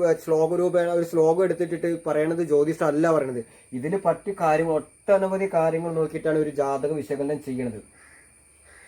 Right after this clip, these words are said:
അപ്പൊ കാര്യത്തിലേക്ക് കടക്കാം. വൃശ്ചിക ലഗ്നത്തിന്റെ പൊതുവായിട്ട് പറയണത് ച-, രാശിചക്രത്തിലെ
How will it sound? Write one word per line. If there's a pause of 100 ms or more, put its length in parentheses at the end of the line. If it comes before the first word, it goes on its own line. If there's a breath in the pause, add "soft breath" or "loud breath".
(300 loud breath)
അപ്പൊ
കാര്യത്തിലേക്ക്
കടക്കാം. (420)
വൃശ്ചിക (100)
ലഗ്നത്തിന്റെ
പൊതുവായിട്ട്
പറയണത് (380)
ച-,
രാശിചക്രത്തിലെ